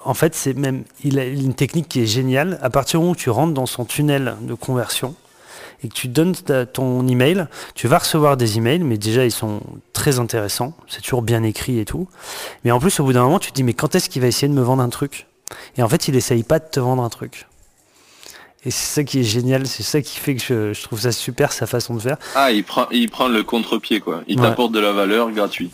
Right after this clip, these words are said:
Speaker 1: Mais il te vend des choses, hein, mais il, à aucun moment il te le dit, en fait.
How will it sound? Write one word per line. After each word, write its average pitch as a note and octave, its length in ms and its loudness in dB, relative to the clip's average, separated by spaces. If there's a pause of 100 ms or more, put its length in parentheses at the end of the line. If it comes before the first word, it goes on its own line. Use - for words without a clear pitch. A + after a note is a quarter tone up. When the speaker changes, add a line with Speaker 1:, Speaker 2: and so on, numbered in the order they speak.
(920)
Speaker 1:
Mais B2 320 4
il C3 80 2
te D3 100 4
vend A#3 200 6
des E3 80 6
choses, C3 260 2
hein, E3 240 0
mais B2+ 240 6
il, B2 320 0
à C3 100 6
aucun E3 200 4
moment D#3+ 240 6
il F3 40 4
te - 140 0
le C#3 60 2
dit, C3 160 0
en C3+ 80 0
fait. - 320 -6